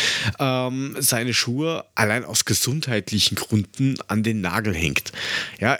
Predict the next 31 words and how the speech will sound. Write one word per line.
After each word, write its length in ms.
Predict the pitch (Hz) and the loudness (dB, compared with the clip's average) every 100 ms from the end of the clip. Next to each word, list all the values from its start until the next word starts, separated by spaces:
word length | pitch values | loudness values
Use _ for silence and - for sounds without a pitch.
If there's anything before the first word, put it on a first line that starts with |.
| - | -2
es 200 | 120 - | 0 2
ist 140 | 143 | 2
schon 160 | - 147 | 0 -4
ein 160 | 123 | -4
Hammer, 460 | 107 - 147 165 147 | 0 2 2 0 -2
was 160 | 131 - | -2 2
da 100 | 120 | 2
jetzt 380 | 120 151 - - | 2 0 -2 0
abreißt 540 | 147 - 139 113 - | -2 0 0 0 2
schon 180 | - 87 | 0 0
wieder. 200 | 85 85 | 0 2
Ja, 100 | 117 | 2
der 80 | 117 | 0
ist 160 | 120 | 0
in 80 | 143 | 0
seinem 240 | 131 127 123 | 2 2 0
gefühlten 480 | 131 139 151 - | 0 0 0 -2
zwölften 520 | 131 - 120 147 - 135 | 0 2 0 -4 -2 0
Frühling, 460 | 101 117 143 170 | 2 2 0 0
noch 140 | 147 - | 0 -2
drei 260 | - 120 | 0 0
mehr 460 | 123 110 143 156 - | 2 0 -2 -4 0
und, 420 | 147 135 139 - - | 2 2 2 -2 0
äh, 260 | - 80 90 | 0 0 2
es 240 | 117 - | 0 0
Hase 300 | 107 131 131 | 0 -2 0
zwei 180 | - 123 | 2 2
Punkt 340 | - 123 - | 2 -2 -2
null. 200 | 113 104 87 - - - - - - - - - - | 0 0 0 -8 -6 -6 -6 -10 -12 -14 -14 -18 -6
Aber, 480 | 110 113 113 117 - | 2 2 2 -4 -2
ähm, 400 | 117 110 107 | 0 2 0